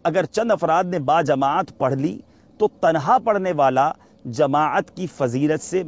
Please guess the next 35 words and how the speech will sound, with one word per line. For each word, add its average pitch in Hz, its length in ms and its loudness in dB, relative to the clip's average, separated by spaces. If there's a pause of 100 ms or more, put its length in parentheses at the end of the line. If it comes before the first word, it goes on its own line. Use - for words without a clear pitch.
महरूम 131 420 -4
रहा। - 200 -14 (840)
तरावी 214 320 2
का 262 140 0
वक्त 226 320 -2
इशा 233 320 2
के 233 200 0
फर्ज 233 440 -2
पढ़ने 202 320 0
के 175 220 0
बाद 160 260 2
से 196 240 -4
सुबह 285 480 -6
सादिक 160 420 -2
तक - 140 -4
है। - 140 -18 (720)
इशा 202 320 0
के 180 160 -4
फर्ज 220 260 -2
अदा 185 200 2
करने 175 280 -4
से 185 120 -4
पहले 160 300 -2
अगर 156 220 0
पढ़ 131 240 0
ली 143 280 -2 (500)
तो 190 120 4
ना 120 280 -2
होगी। 113 340 -8 (880)
इशा 254 240 2
के 277 160 2
फर्ज 233 280 0
और 254 100 6
वितर 208 260 2
के 226 140 -4